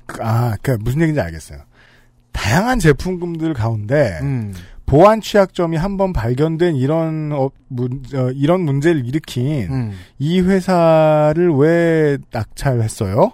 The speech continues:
Speaker 2: 그쵸.
Speaker 1: 라는 거죠.
Speaker 2: 그렇게 말했으면 좋았을 것을.
Speaker 1: 음.
Speaker 2: 이렇게 말했습니다. "국내의 보안 전문가들이 이런 우려를 확인해줬다."
Speaker 1: 음.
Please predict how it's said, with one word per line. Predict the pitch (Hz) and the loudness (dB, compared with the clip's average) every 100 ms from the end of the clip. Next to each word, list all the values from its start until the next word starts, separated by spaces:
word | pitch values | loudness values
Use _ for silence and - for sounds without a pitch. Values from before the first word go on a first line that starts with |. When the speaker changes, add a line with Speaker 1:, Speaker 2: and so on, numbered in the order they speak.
| _ | _
Speaker 2:
그쵸. | - - - 95 87 _ | -20 -18 -16 -18 -20 _
Speaker 1:
라는 | 143 143 160 | 0 2 4
거죠. | 135 113 190 107 76 - - - - _ | 2 6 4 4 -2 -18 -20 -20 -20 _
Speaker 2:
그렇게 | - 214 - 269 | 0 0 2 2
말했으면 | 208 185 - 170 | 2 2 0 -2
좋았을 | 139 123 127 | -2 -4 -4
것을. | 113 110 95 - | -6 -6 -10 -6
Speaker 1:
음. | 143 127 87 78 _ _ - - _ - | -4 -4 -6 -18 _ _ -20 -20 _ -4
Speaker 2:
이렇게 | 160 202 185 | -2 2 0
말했습니다. | 123 101 110 98 98 98 | 0 -4 -10 -10 -12 -4
"국내의 | 151 170 190 185 185 | 2 4 4 2 0
보안 | 180 147 170 165 | 0 0 2 2
전문가들이 | 143 135 120 107 113 135 123 _ _ _ | -2 -4 -4 -6 -4 -4 -6 _ _ _
이런 | 131 139 127 120 _ - | -4 -2 -4 -6 _ -6
우려를 | 135 165 147 | 2 4 4
확인해줬다." | 117 165 175 117 - 139 135 _ - | -2 -2 -2 -4 -4 -2 -2 _ -18
Speaker 1:
음. | 95 | -16